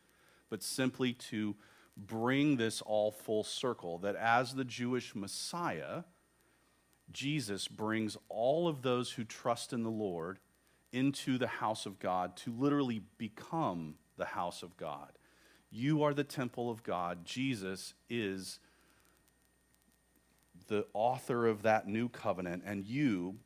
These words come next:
are consequently Israel. And the reason I call you Israel is because you need to understand these promises are not for some far-off people that we are not connected to. The promises in these Psalms are yours.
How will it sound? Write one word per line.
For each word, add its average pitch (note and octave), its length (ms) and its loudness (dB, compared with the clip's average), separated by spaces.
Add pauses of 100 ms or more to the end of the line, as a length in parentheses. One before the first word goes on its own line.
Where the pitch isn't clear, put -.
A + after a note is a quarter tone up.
(100)
are G2 220 0
consequently F2+ 1040 -6 (800)
Israel. F#2+ 520 0
And F#2+ 120 -6
the G#2+ 40 -2
reason B2 300 0
I G#2 100 2
call D3+ 360 2
you A2+ 180 0
Israel F#2 560 -2
is F2+ 100 -10
because G2+ 360 -8
you A2+ 100 -2
need A#2+ 180 2
to B2 100 -4
understand A#2 720 -4
these C#3 260 0
promises A#2+ 760 -2 (500)
are A2 100 2
not A#2 380 4
for A#2+ 240 2
some A#2 300 0
far-off G#2+ 760 4
people G2+ 380 -4
that F#2 200 -2
we A#2 160 0
are G#2+ 100 2
not G2 240 0
connected G2+ 560 -6
to. - 140 -16 (720)
The G#2+ 60 -2
promises C3 680 2
in B2 140 2
these A#2+ 160 -2
Psalms G#2+ 500 -2
are F#2+ 100 -4
yours. G2 720 -6